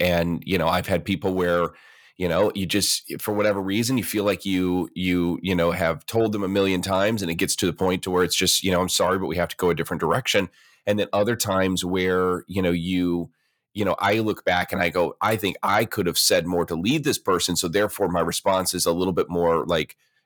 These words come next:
grace-filled in, in, you know, giving them some more time because I've not done my job as a leader to help disciple them in that moment." But again, we're not dealing with just a mistake here. We're dealing with something that is, yeah, that's full on dishonesty and possibly forgery.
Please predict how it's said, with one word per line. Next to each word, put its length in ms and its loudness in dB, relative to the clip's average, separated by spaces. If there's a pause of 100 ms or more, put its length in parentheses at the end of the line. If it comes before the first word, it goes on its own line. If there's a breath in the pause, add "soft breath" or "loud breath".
(120)
grace-filled 680 0
in, 300 0
in, 400 2
you 80 0
know, 80 0
giving 380 0
them 160 0
some 180 -2
more 200 0
time 340 0
because 300 -6
I've 240 0
not 220 -2
done 180 0
my 220 2
job 260 0
as 120 -2
a 40 -10
leader 320 0
to 80 -2
help 240 -2
disciple 460 0
them 160 -2
in 80 0
that 120 2
moment." 360 0 (340 soft breath)
But 100 0
again, 320 -2
we're 120 -2
not 240 0
dealing 300 0
with 100 0
just 220 -2
a 20 0
mistake 480 2
here. 240 0
We're 100 -2
dealing 300 0
with 80 -2
something 360 0
that 180 0
is, 320 0
yeah, 160 -4
that's 180 0
full 300 0
on 100 2
dishonesty 720 0
and 80 -4
possibly 400 -2
forgery. 640 0